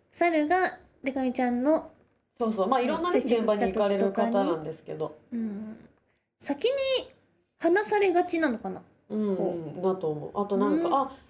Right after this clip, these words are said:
Speaker 2: そのやっぱ見知ったオタクって来た瞬間に、あ、
Speaker 1: うん。
Speaker 2: なんか喋ろうと思ってたこととか思いついたら、なんか言っちゃうんですよね。
Speaker 1: あ、確かにね。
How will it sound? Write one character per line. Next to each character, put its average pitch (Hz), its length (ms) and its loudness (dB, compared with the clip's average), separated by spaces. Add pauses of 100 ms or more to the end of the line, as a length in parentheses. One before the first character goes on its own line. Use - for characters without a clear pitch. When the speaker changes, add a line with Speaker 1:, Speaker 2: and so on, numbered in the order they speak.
(140)
Speaker 2:
そ 381 120 4
の 220 100 4
や 262 80 4
っ 269 60 -10
ぱ 180 140 2
見 202 160 0
知 381 120 4
っ 392 120 2
た 381 120 4
オ 370 100 2
タ 359 120 2
ク 349 120 -2
っ - 20 -8
て 320 140 -6
来 392 100 -6
た 339 140 2
瞬 185 240 -2
間 175 240 0
に、 170 180 -6
あ、 - 80 -2
Speaker 1:
う - 60 2
ん。 233 40 2
Speaker 2:
な 302 60 4
ん 294 60 0
か 262 80 2
喋 240 340 0
ろ 330 120 2
う - 40 -10
と 202 80 0
思 220 160 2
っ 220 40 -6
て - 60 -14
た 175 120 2
こ 170 120 -4
と 175 100 -6
と 170 100 -2
か 165 80 -2
思 185 280 0
い 269 60 0
つ - 140 -2
い 220 120 -2
た 202 80 -2
ら、 151 140 -6
な 170 60 -10
ん - 20 -8
か 196 100 -6
言 196 220 0
っ 202 60 -6
ち - 100 -4
ゃ 294 80 2
う 285 60 2
ん - 20 0
で 240 80 2
す 330 60 4
よ 330 60 4
ね。 311 60 -2
Speaker 1:
あ、 - 40 -8
確 302 100 -12
か 254 80 -4
に 202 160 -6
ね。 294 580 0